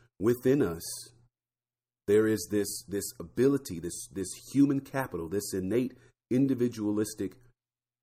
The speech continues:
ability to overcome things and to, to recover from stressful situations. And so you have to think and ask yourself, how likely is it, or how well do you function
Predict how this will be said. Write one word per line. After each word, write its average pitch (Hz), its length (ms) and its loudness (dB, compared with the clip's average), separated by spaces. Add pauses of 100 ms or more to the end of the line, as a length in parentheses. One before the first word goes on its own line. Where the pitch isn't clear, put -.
(380)
ability 98 720 2 (240)
to - 140 -18
overcome 117 520 0
things 71 380 -10 (160)
and 90 180 -6
to, 87 180 -6 (220)
to 113 140 -2
recover 98 480 0
from 85 180 -8
stressful 101 400 -2
situations. 90 720 -6
And 87 100 -8
so 90 320 0 (1120)
you 131 160 4
have 135 140 2
to 107 160 -4
think 123 200 4
and 104 100 0
ask 120 260 -2
yourself, 98 380 -2 (1200)
how 147 800 2 (680)
likely 113 520 2
is 92 300 -2
it, 87 280 -6
or 113 100 2
how 147 280 2
well 123 360 4
do 101 140 -6
you 110 200 -2 (100)
function 90 500 -4